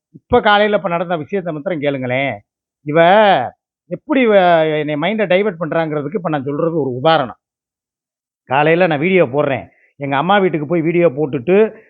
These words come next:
திருப்பி அங்கிருந்து இங்க வந்து, உனக்கு மார்க்கெட் ஜாமான் வாங்கி கொடுத்துட்டு, பழையபடி அவங்கள பார்க்கறதுக்கு கூடல் நகருக்கு போயி எனக்கு தான் அலைச்ச. என் உடம்பு இருக்கிற கண்டிஷனுக்கு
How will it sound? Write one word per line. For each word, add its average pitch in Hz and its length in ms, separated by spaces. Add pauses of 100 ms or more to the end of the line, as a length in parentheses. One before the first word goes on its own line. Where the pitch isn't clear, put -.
(120)
திருப்பி 214 280
அங்கிருந்து 196 500
இங்க 175 180
வந்து, 180 400 (420)
உனக்கு 165 280
மார்க்கெட் 185 400
ஜாமான் 170 300
வாங்கி 165 260
கொடுத்துட்டு, 185 400 (440)
பழையபடி 226 480
அவங்கள 202 400
பார்க்கறதுக்கு 196 480
கூடல் 208 280
நகருக்கு 175 320
போயி 185 640 (380)
எனக்கு 160 320
தான் 180 200
அலைச்ச. 131 300 (260)
என் 151 160
உடம்பு 175 340
இருக்கிற 156 260
கண்டிஷனுக்கு 151 720